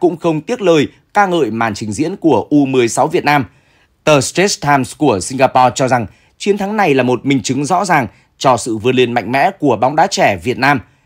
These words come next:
và cũng là lời khẳng định rằng các đội bóng đá trẻ Đông Nam Á hoàn toàn có thể cạnh tranh sòng phẳng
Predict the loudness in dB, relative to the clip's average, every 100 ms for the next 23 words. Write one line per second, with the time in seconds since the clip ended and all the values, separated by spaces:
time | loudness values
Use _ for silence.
0 | _ _ 0 0 2 2 4 4 2 0
1 | -2 -2 -2 -2 -2 -6 _ _ 0 0
2 | 2 2 2 2 2 0 0 0 0 0
3 | 0 0 -4 _ _ -2 2 2 2 0
4 | 0 0 -2 -4 -4 -4 -2 -2 0 0